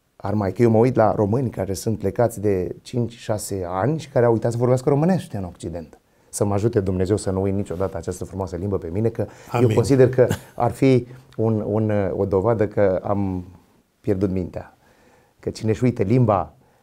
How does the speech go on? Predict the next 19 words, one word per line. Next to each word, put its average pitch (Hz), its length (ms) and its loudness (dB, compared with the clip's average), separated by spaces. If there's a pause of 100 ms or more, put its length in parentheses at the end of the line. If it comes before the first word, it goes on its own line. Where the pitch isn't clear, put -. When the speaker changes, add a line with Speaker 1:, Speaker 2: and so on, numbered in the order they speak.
(120)
Speaker 1:
uh, 95 100 -2 (180)
a 101 80 0
uitat, 107 380 2
practic, - 500 -4
uh, 90 480 -2 (1080)
<laughs> - 60 -12
Speaker 2:
Oarecum. 120 380 2 (440)
Speaker 1:
Oarecum, 95 460 -2
da. 82 160 -10 (540)
Uh, 110 120 -4 (640)
ce - 120 0
am 165 80 6
vrut 175 160 4
să 139 80 0
spun? 95 420 -6 (140)
E 113 140 4
un 135 340 6
miracol 123 640 0 (180)
că, 101 240 -2